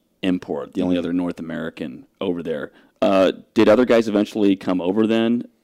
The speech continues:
Speaker 1: And, like, were you joined by a couple other North Americans where you had some guys that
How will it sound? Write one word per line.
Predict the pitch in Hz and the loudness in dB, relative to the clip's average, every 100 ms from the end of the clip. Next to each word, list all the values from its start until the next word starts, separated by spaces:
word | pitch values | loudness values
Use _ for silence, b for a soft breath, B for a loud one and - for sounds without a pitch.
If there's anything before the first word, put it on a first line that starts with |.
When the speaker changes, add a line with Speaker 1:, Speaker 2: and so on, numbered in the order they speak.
| _ | _
Speaker 1:
And, | - 85 92 87 | -10 -6 -6 -6
like, | 87 | -6
were | 98 | -4
you | 98 98 | -2 -4
joined | 90 95 98 92 | -2 0 0 0
by | 95 | -2
a | 92 | -2
couple | 95 104 | -4 0
other | 98 | 0
North | 101 101 101 | 0 -2 -2
Americans | 101 101 104 101 | -2 -2 -2 -4
where | 90 | -6
you | 92 | -4
had | 90 | -6
some | - 90 | -6 -8
guys | 87 87 85 - | -6 -4 -6 -8
that | 85 78 | -10 -10